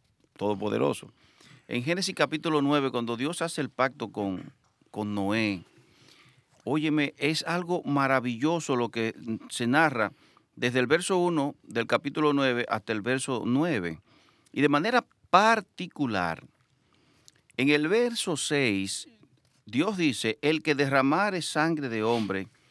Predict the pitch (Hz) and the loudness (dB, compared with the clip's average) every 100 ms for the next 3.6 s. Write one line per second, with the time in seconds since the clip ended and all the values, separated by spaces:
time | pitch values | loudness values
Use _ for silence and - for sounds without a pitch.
0 | _ _ _ _ 127 135 135 156 170 185 | _ _ _ _ 2 2 4 2 2 -2
1 | 156 139 135 139 151 135 117 131 156 147 | -4 0 2 2 0 0 2 2 0 2
2 | 104 107 - 117 107 110 104 101 98 117 | 4 2 0 -4 -2 0 0 0 0 0
3 | 127 123 123 113 107 - | -2 -2 -4 -2 -4 -6